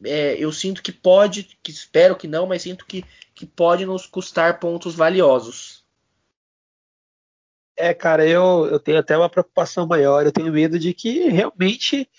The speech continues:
Speaker 2: essa deficiência na lateral seja como foi a da zaga no ano passado, né? E que o São Bento seja uma, algo cru-, crucial pra que o time não consiga, é, sair dessa situação, não consiga mais nenhum resultado e talvez até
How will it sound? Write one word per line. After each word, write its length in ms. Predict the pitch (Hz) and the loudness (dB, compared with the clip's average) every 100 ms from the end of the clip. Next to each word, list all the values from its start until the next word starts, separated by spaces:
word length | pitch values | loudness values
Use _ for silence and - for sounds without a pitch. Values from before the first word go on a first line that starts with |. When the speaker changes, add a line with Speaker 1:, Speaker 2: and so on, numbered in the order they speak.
| - - _ _ _ _ - | -20 -20 _ _ _ _ -4
Speaker 2:
essa 240 | 160 - | -4 0
deficiência 800 | 175 170 180 - 175 220 208 - - - - | -2 -2 -8 -6 -4 -4 -2 -4 -4 -14 -6
na 100 | 139 | -2
lateral 380 | 143 - 139 165 | -2 0 0 0
seja 360 | - 180 202 | 0 2 2
como 280 | 202 208 233 | 0 -2 -2
foi 460 | - 180 175 214 - _ _ - | 0 2 4 2 -4 _ _ -4
a 80 | |
da 160 | 165 214 | 0 0
zaga 440 | 165 151 170 156 135 | 0 0 0 -2 -2
no 80 | 139 | -2
ano 120 | - | 0
passado, 480 | 127 - 127 139 123 | -4 -2 -2 -2 -4
né? 200 | 135 156 _ _ _ _ _ | -10 -14 _ _ _ _ _
E 60 | _ | _
que 100 | - | -14
o 60 | 151 | -4
São 120 | 170 | 0
Bento 640 | 156 156 190 202 226 247 - _ _ _ _ _ _ _ _ - | 0 2 2 2 2 -2 -8 _ _ _ _ _ _ _ _ -8
seja 200 | - 190 | -4 -2
uma, 120 | 196 | 0
algo 320 | - 202 190 180 | 0 -2 -2 -4
cru-, 140 | 240 | -4
crucial 600 | - 294 - 262 208 233 | 0 -2 0 0 2 0
pra 100 | - | -2
que 100 | 254 | -4
o 40 | |
time 220 | - 233 226 | -4 -2 0
não 160 | 233 | 0
consiga, 840 | 233 254 247 - 226 226 220 254 _ _ _ _ - | -2 -6 -4 -2 -2 -4 -6 -10 _ _ _ _ -18
é, 360 | - - - | -14 -14 -12
sair 460 | 196 254 - 311 311 | -4 -2 0 2 2
dessa 300 | 190 185 175 | 2 -2 -4
situação, 460 | - 170 - 185 | -4 -4 0 -4
não 80 | 214 | -4
consiga 380 | - 175 208 180 | -6 -4 0 0
mais 240 | 165 175 | 0 0
nenhum 160 | 165 180 | 0 2
resultado 520 | 185 156 - 147 180 | 2 0 -2 0 0
e 40 | 185 | 0
talvez 340 | 160 147 170 | 0 2 2
até 720 | 165 147 139 151 170 156 143 | 2 2 2 2 4 2 -2